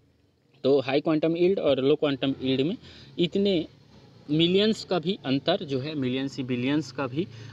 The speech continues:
अंतर जो है वो देखने को मिलता है। इसी में आगे देखते हैं प्राइमरी प्रोसेस। तो प्राइमरी प्रोसेस में बोल रहा है कि in primary process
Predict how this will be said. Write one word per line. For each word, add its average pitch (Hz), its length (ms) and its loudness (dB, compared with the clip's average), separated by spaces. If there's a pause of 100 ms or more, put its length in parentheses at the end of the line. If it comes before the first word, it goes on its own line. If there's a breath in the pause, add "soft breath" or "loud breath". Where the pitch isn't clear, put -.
(100)
अंतर 135 340 0
जो 127 120 -6
है 127 80 -2
वो 175 160 0
देखने 120 340 -2
को - 160 -12 (220)
मिलता 110 280 -6
है। - 60 -18 (840 loud breath)
इसी 180 200 0
में 214 80 -4
आगे 156 280 0
देखते 139 300 -2
हैं 160 180 -10 (400 loud breath)
प्राइमरी 170 380 2
प्रोसेस। 120 540 -6
तो 135 60 -2
प्राइमरी 147 380 2
प्रोसेस 175 380 -2
में 175 120 -4
बोल 160 140 2
रहा 165 120 0
है 165 60 2
कि 165 120 -8
in 220 240 2
primary 160 420 0
process 147 400 -4